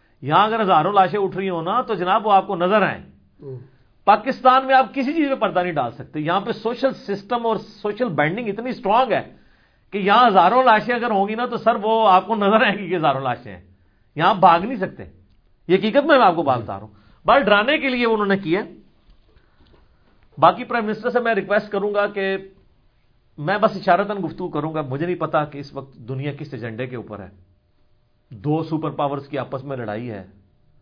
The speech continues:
Speaker 1: چائنا کی اور امریکہ کی، اور ہماری جیسی غریب nations جو ہیں، اس اکانومی کی جنگ میں، اے، بایولوجیکل weapons کی جنگ میں پستی چلی جا رہی ہے۔ خدا کے لیے ان ڈاکٹرز کو بھی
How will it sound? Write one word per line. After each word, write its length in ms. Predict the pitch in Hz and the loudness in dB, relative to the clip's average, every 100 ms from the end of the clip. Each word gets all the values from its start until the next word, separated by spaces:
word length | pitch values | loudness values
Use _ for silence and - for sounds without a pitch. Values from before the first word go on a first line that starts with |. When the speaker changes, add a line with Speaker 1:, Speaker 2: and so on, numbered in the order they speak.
| _ _ | _ _
Speaker 1:
چائنا 340 | - 120 120 127 | -12 -10 -8 -8
کی 140 | 131 | -8
اور 80 | 123 | -10
امریکہ 340 | 107 98 98 113 | -8 -10 -10 -12
کی، 80 | 113 | -12
اور 300 | 120 - 123 | -16 -10 -10
ہماری 320 | 113 110 120 | -8 -6 -6
جیسی 340 | 123 123 127 113 | -6 -8 -10 -12
غریب 360 | 98 113 120 | -12 -12 -12
nations 300 | 117 110 120 | -12 -12 -14
جو 140 | 104 113 | -14 -14
ہیں، 100 | 113 | -14
اس 80 | 110 _ _ _ | -16 _ _ _
اکانومی 480 | 104 101 120 123 127 | -14 -10 -8 -8 -10
کی 100 | 123 | -10
جنگ 260 | 110 123 123 | -10 -8 -8
میں، 100 | 113 - _ _ _ _ _ _ _ | -12 -16 _ _ _ _ _ _ _
اے، 280 | 104 104 104 | -14 -12 -10
بایولوجیکل 920 | 101 120 117 113 127 131 117 110 101 107 | -4 -2 -2 -4 -6 -8 -8 -10 -12 -8
weapons 380 | 120 117 131 131 | -8 -6 -10 -12
کی 100 | 120 | -10
جنگ 260 | 123 123 | -8 -8
میں 80 | 120 | -10
پستی 380 | 113 117 - 127 | -12 -14 -14 -14
چلی 200 | 117 104 | -12 -12
جا 200 | 98 90 | -12 -12
رہی 140 | 90 | -14
ہے۔ 100 | 90 92 _ _ _ _ _ _ _ - | -16 -20 _ _ _ _ _ _ _ -4
خدا 240 | 151 170 | 2 2
کے 140 | 175 | 2
لیے 380 | 175 170 170 - _ _ _ _ - | -4 -4 -6 -8 _ _ _ _ -2
ان 200 | 226 180 | 0 4
ڈاکٹرز 440 | 170 - 185 156 | 2 2 -6 -6
کو 160 | 156 123 | -8 -8
بھی 240 | 107 101 | -8 -12